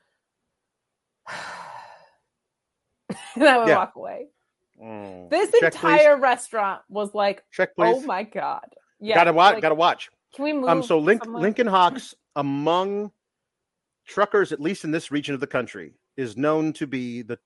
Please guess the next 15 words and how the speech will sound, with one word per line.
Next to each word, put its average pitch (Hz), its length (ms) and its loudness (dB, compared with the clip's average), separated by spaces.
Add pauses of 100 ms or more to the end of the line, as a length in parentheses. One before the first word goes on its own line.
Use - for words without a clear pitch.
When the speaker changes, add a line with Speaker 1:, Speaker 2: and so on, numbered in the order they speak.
Speaker 2:
the 117 160 -10 (220)
toughest 151 320 0
guy 139 140 2
around, 117 320 -2
and, 113 200 -10
and 117 140 -12
we 117 80 -12
gotta 120 200 -4
have, 113 240 -4 (1200)
uh, 123 60 -10
arm 113 380 -4
wrestling 107 240 -10
contest 95 360 -12
about 82 220 -14
it. - 40 -20